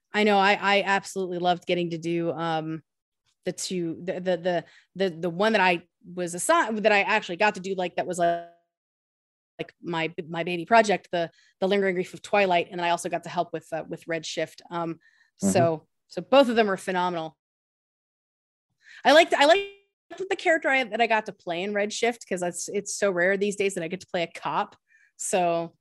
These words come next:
Speaker 2: <laughs>
Speaker 1: like, I don't know, maybe, maybe Tibia could become a space cop in a couple seasons on the Kingery, 'cause I really feel like, like, I'm missing my cop days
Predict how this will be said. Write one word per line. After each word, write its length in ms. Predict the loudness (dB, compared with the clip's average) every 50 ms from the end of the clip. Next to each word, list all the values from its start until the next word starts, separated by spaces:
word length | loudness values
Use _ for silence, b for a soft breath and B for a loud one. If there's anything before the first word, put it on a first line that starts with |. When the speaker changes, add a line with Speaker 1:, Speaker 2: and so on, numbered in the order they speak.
| _ _ -14
Speaker 2:
<laughs> 240 | -12 -12 -10 -4 -2
Speaker 1:
like, 320 | 0 0 0 -2 -4 -8 -20 -20 _ _ _ _ _ _ _ _ _ _ _ _ _ -8
I 40 | -4
don't 80 | -2
know, 160 | 0 0 0 0
maybe, 180 | 0 -2 -4 -4
maybe 320 | -2 0 2 2 2 0
Tibia 340 | 2 0 0 0 0 0 0
could 100 | 0 2
become 220 | 2 2 0 0
a 80 | 0 -2
space 400 | -4 -6 -6 -4 -4 -4 -4 -6
cop 280 | -4 -2 -2 -2 -2
in 60 | -4 -8
a 40 |
couple 240 | -8 -8 -8 -8 -8
seasons 340 | -8 -8 -8 -8 -8 -8 -8
on 160 | -8 -8 -8
the 80 | -8 -10
Kingery, 420 | -8 -8 -6 -6 -6 -6 -6 -8
'cause 140 | -8 -6 -6
I 140 | -6 -6 -8 _ -6
really 300 | 2 4 4 4 4 2
feel 160 | 2 2 2
like, 180 | 2 2 0 B B B B B
like, 100 | -2 2
I'm 200 | 4 6 6 6
missing 320 | 6 4 4 2 0 2 2
my 100 | 0 0
cop 400 | -2 -4 -6 -4 -4 -4 -4 0
days 480 | 0 2 2 2 0 -4 -4 -6 -12